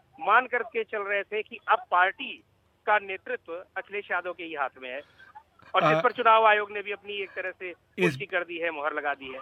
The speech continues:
Speaker 2: इस बीच, अ, वरिष्ठ पत्रकार रामदत्त त्रिपाठी भी हमसे जुड़ चुके हैं। रामदत्त जी, अ, सबसे पहले तो ये बताइए, क्या असर पड़ेगा इस फैसले का आपकी नज़र में आगामी उत्तर प्रदेश विधानसभा चुनाव पर?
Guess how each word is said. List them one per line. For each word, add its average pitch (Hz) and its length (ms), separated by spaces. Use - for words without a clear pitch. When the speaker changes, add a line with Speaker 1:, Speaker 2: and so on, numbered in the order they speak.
Speaker 2:
इस 170 160
बीच, 180 520
अ, 160 160
वरिष्ठ 156 400
पत्रकार 165 500
रामदत्त 170 480
त्रिपाठी 175 460
भी 190 140
हमसे 190 260
जुड़ 180 200
चुके 185 260
हैं। 185 440
रामदत्त 185 360
जी, 190 440
अ, 170 40
सबसे 202 380
पहले 220 260
तो 208 100
ये 196 180
बताइए, 202 460
क्या 214 400
असर 196 440
पड़ेगा 196 480
इस 196 240
फैसले 185 420
का 170 460
आपकी 165 320
नज़र 165 320
में 170 160
आगामी 165 760
उत्तर 170 260
प्रदेश 165 440
विधानसभा 156 560
चुनाव 160 400
पर? 120 320